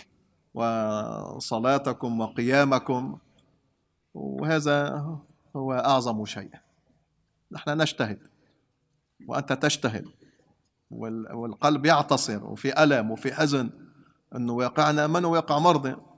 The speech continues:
ولا نحب هذا الواقع، ونتألم بال-، ونتمنى إنه إخواننا المسؤولين إنه ياخذوا ب-، ب-، بالكتاب ويأخذوا بالسنة،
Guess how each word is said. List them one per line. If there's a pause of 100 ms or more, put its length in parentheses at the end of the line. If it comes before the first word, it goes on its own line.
(160)
ولا
نحب
هذا
الواقع، (640)
ونتألم (340)
بال-،
ونتمنى
إنه
إخواننا
المسؤولين
إنه
ياخذوا
ب-،
ب-،
بالكتاب
ويأخذوا
بالسنة،